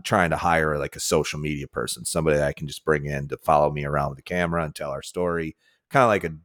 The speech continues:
documentarian type person. And I, I worry about it because now I'm bringing on another soul into my, you know, another mouth to feed. You know, I've gotta, like,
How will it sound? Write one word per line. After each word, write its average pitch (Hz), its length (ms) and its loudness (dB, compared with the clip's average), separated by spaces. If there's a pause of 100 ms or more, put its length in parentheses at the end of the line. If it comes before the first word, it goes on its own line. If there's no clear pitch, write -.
(100)
documentarian 73 1080 -2
type - 260 -10
person. 53 400 -12 (800)
And 92 560 4 (1400)
I, 92 460 2 (140)
I 123 180 4
worry 120 380 6
about 92 280 4
it 107 60 0
because 98 260 -4
now 107 200 4
I'm 95 100 -2
bringing 101 260 -2
on 87 200 0
another 85 340 -4
soul - 540 2
into 82 200 -2
my, 73 180 -2
you 90 120 0
know, 76 100 0
another 90 280 4
mouth 85 320 4
to - 80 -14
feed. 76 340 -6
You 67 80 -12
know, 76 80 -2
I've 78 180 -2
gotta, 85 280 4
like, 73 260 -2